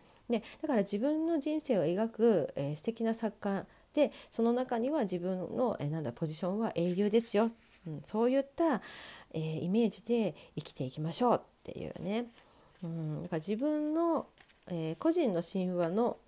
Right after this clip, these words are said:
英雄になることを思い出しましょうみたいなね、意味合いがあるんですって。だからこれもね、人の要求とか、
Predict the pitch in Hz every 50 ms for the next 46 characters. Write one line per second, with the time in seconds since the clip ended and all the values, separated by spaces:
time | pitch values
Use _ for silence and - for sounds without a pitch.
0 | _ _ - 180 180 180 175 180 180 180 180 185 196 180 160 156 - 160 - -
1 | 262 277 294 269 - 180 170 170 165 170 165 170 165 - - 175 127 175 - -
2 | 269 202 - 131 - - 147 143 - - 123 117 - 107 113 135 131 - 147 143
3 | 143 147 139 135 135 147 156 135 - - - - - - _ - - - - -
4 | _ - 196 - 214 226 240 233 - - - - - - - 240 247 254 269 294
5 | 311 339 339 - - - - - - - 247 226 226 233 226 220 220 220 220 -
6 | 233 220 226 233 226 - 208 208 208 196 180 -